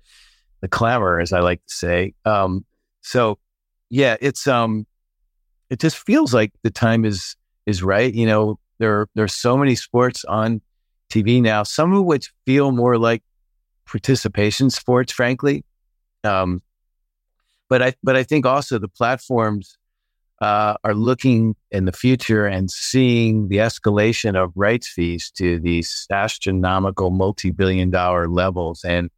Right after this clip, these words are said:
to take a shot at a young sport, um, to be on the ground floor, to help us grow it, to help us introduce it to an audience, to get to a place where, you know, in our view, um, there are eight teams, as you said,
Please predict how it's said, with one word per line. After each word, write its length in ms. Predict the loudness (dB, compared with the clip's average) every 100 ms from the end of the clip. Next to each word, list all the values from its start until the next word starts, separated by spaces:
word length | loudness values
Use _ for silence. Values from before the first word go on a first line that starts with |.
| _ _ _ _
to 100 | -6
take 240 | -2 0 0
a 60 |
shot 400 | 0 0 0 0 -2
at 100 | -4
a 40 |
young 320 | -2 0 0
sport, 520 | -2 -4 -2 0 0 -6 _ _ _ -4
um, 320 | -2 -2 -4 -8
to 400 | -6 -2 -2 -6 -4
be 160 | 0 2
on 140 | 2
the 60 | 0
ground 360 | 0 0 0
floor, 460 | -4 -2 0 0 -2 _
to 120 | -4 0
help 220 | 0 0
us 140 | -4
grow 320 | 0 2 2
it, 160 | 2 -2 _
to 100 | -4
help 240 | -2 0 0
us 340 | 0 -2 -14 _ _ _ -8
introduce 480 | -4 -2 0 0
it 120 | -2 -2
to 180 | 0 2
an 60 |
audience, 500 | 2 2 0 0 -2
to 100 | -6
get 220 | -2 -2 0
to 120 | -2
a 40 |
place 420 | -2 0 0 -2
where, 300 | -6 -4 -4 -6 _ _ -4
you 100 | 0
know, 200 | 2 4
in 120 | 2
our 200 | 2 0
view, 540 | 0 0 2 0 -2 -6 _ _ -6
um, 400 | 0 0 0 -4 -6
there 140 | 0 2
are 160 | 2
eight 180 | 2 0
teams, 320 | 0 0 2
as 180 | 0 -2
you 100 | -2
said, 500 | -4 0 2 2 0